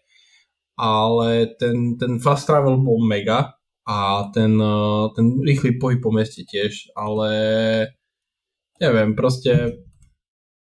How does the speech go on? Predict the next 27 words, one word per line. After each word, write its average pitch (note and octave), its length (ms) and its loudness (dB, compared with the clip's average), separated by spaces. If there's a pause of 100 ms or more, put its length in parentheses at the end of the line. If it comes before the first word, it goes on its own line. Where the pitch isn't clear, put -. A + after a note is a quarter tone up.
(320)
jak B2+ 220 -10
Jano A2+ 240 0
povedal, G#2 340 -4
je A#2 100 -4
to - 120 -10
Spider-Man, G2+ 640 -8
no B2+ 160 -4
proste C3+ 420 0 (540)
<laughs> C4+ 80 -6 (1300)
nič F#3 260 4
viac, E3+ 340 4
nič C#3+ 320 -2
menej, A2 640 -6
nejak B2 300 -6 (100)
ako, C3+ 120 -14 (120)
nejaké C3 280 -6
mega D3 280 2
očakávania. C3+ 540 0 (580)
Nepochybujem, F3 600 2
že - 100 -8
to B2 100 -8
bude A#2 200 -6 (640)
vysoko C#3 400 0
hodnotená C3 520 0
hra, A2+ 280 -2 (120)
e, G2+ 80 -8 (520)
predá A2+ 580 -4